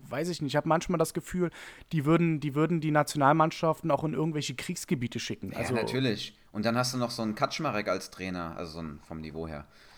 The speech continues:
Speaker 2: <laughs> Also
Speaker 1: Ich hab, ich hab die letzten, ich hab die letzten Spiele ehrlich gesagt überhaupt nicht verfolgt, weil Nationalmannschaft
Speaker 2: Nee, nee.
Speaker 1: ist irgendwie so, das ist so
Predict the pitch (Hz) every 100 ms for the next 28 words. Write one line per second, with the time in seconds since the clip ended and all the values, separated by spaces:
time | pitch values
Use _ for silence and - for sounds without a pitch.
0 | - - - - - - - 95 95 -
1 | 92 - - - - - - 117 - -
2 | 107 104 - - 92 87 85 82 87 -
3 | 139 147 - 117 147 156 139 - - 131
4 | 139 143 139 143 135 - 139 110 131 -
5 | 127 120 120 113 143 123 123 - 117 117
6 | 113 110 110 - - _ 156 131 - 139
7 | 127 143 135 131 139 80 78 - 135 135
8 | 127 123 135 139 131 123 127 - 143 135
9 | 135